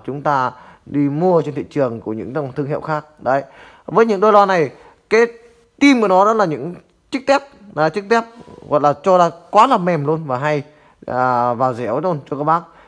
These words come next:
Thì những chiếc tép này vẫn đang còn giữ được cái linh hồn của nó, vẫn đang còn zin hết một trăm phần trăm. Thì phần tần, tất cả mọi thứ thùng vách đẹp, thì những đôi loa này nó đang còn thể hiện sự đẳng cấp. Với những đôi loa này thực sự cái tép của nó các bác mua rất là khó,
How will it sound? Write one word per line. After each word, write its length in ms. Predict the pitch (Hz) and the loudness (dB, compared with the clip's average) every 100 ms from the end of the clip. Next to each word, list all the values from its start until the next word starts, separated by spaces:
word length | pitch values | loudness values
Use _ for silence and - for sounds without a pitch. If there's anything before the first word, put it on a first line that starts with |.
| _ | _
Thì 140 | - 131 | -6 -4
những 100 | 123 | -4
chiếc 120 | 156 | -2
tép 160 | 190 | -2
này 180 | 185 143 | -2 -4
vẫn 280 | 113 117 147 | -2 -4 -2
đang 160 | 160 143 | -2 -2
còn 120 | 120 | -6
giữ 80 | 120 | -6
được 120 | 151 | -4
cái 80 | 160 | -4
linh 120 | 147 | -4
hồn 140 | 147 | -4
của 140 | 107 107 | -4 -4
nó, 100 | 123 | -4
vẫn 160 | 117 | -4
đang 140 | 135 120 | -6 -6
còn 100 | 107 | -8
zin 200 | 123 135 | -8 -8
hết 100 | 208 | -8
một 60 | 151 | -6
trăm 120 | 143 | -6
phần 80 | 120 | -6
trăm. 200 | 123 110 - - | -8 -10 -18 -12
Thì 80 | 139 | -8
phần 200 | 165 123 | -8 -6
tần, 220 | 135 117 | -6 -4
tất 200 | - - | -8 -6
cả 80 | 123 | -6
mọi 120 | 110 | -6
thứ 120 | 143 | -8
thùng 240 | 147 127 117 | -6 -8 -4
vách 180 | 175 | -6
đẹp, 180 | 143 160 - _ _ - - | -4 -6 -6 _ _ -20 -14
thì 100 | 120 | -10
những 120 | 101 | -4
đôi 120 | 143 | 0
loa 140 | 139 | 0
này 160 | 127 113 | -2 -4
nó 120 | 117 | -4
đang 240 | 135 143 127 | -2 -2 -4
còn 80 | |
thể 140 | 110 107 | -8 -8
hiện 240 | 135 - - - | -8 -10 -20 -12
sự 100 | 87 | -12
đẳng 140 | - | -6
cấp. 200 | 165 170 - - - - - | -4 -4 -8 -20 -20 -18 -2
Với 120 | 208 | -2
những 260 | 185 131 170 | 0 -2 0
đôi 140 | 175 | 2
loa 160 | 165 160 | 2 2
này 140 | 147 | 0
thực 140 | 139 | -4
sự 160 | - 147 | -6 -6
cái 80 | 156 | -4
tép 180 | 196 233 | -2 -2
của 60 | 151 | -2
nó 160 | 143 | -2
các 100 | 156 | -2
bác 180 | 160 190 | 0 -2
mua 140 | 180 151 | -2 -2
rất 120 | 226 | 2
là 80 | 175 | 0
khó, 400 | 147 139 156 | 2 0 0